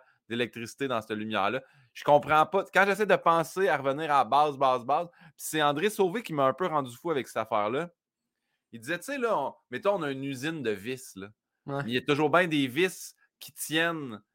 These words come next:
Speaker 1: les machines qui font les vis. Comment ?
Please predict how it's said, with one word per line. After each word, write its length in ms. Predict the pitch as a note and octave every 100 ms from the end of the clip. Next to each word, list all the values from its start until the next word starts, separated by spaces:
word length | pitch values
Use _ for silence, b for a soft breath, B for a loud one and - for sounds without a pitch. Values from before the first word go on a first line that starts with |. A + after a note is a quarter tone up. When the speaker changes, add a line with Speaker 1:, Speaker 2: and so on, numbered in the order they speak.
| -
Speaker 1:
les 160 | A#2+ C3+
machines 800 | C#3 C3+ - E3+ E3 D3 A2 - _ _
qui 140 | -
font 260 | - D3+ D3+
les 220 | C3+ B2
vis. 400 | A#2+ G3 G3+ -
Comment ? 400 | - C#3 E3+